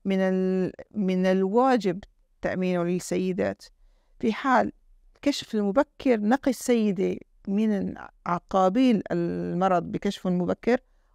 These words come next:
ومن الجراحات التي ستتم ومن العلاج ومن، آه، إكمال حياتها بشكل طبيعي جدًا. فيكون علاج المريضة في بداية السرطان ليس مثل، آه، ليس مثل، آه،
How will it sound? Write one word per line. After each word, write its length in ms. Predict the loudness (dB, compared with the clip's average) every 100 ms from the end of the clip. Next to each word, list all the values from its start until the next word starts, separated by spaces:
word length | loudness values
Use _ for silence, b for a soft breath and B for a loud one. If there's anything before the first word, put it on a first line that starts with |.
| -4
ومن 440 | 0 2 2 -2 -2
الجراحات 680 | -8 -2 0 0 2 0 2
التي 760 | -2 -2 -10 _ _ -4 -2
ستتم 520 | 0 0 0 0 0 0
ومن 260 | -2 0 2
العلاج 600 | 2 2 2 2 2 0 -2 _ _ _ -6
ومن، 540 | 0 2 2 2 0 -2
آه، 920 | -4 -2 -2 -2 -2 -2 -4 -6 -12 -12
إكمال 340 | -2 2 2
حياتها 360 | 2 0 2 0
بشكل 340 | -2 -4 -4
طبيعي 580 | -4 -2 0 2 0 0
جدًا. 500 | -2 -2 0 0 -2 _ _ _ _
فيكون 440 | 0 0 2 2 2
علاج 360 | 4 4 2
المريضة 420 | 2 2 2 2 0
في 200 | -2 -2
بداية 300 | 2 0 0
السرطان 600 | -6 -2 -2 0 -2 2
ليس 240 | 0 0
مثل، 560 | -2 0 0 0 0 -2
آه، 300 | -4 -4 -2
ليس 320 | 0 0 0
مثل، 520 | -2 -2 -2 -2 0 0
آه، 720 | 0 -2 -2 -2 -4 -6